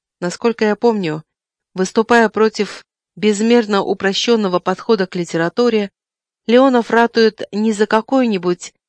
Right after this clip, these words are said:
сверхъестественную святость искусства, а за святость творчества. Речь идет о святой ответственности художника –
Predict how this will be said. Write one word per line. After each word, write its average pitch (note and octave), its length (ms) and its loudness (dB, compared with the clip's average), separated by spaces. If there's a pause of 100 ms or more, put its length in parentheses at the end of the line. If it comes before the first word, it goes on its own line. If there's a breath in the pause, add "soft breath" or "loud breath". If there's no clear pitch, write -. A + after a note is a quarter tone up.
(180)
сверхъестественную G#3+ 1200 0
святость G3 540 -2
искусства, D3+ 680 -6 (420)
а G#3 100 2
за G#3 140 0
святость G3 560 -2
творчества. D3 760 -10 (720)
Речь A3 360 2
идет F#3+ 380 0 (100)
о F3+ 80 -2
святой G#3+ 500 0
ответственности F#3 720 -2
художника – E3 840 -2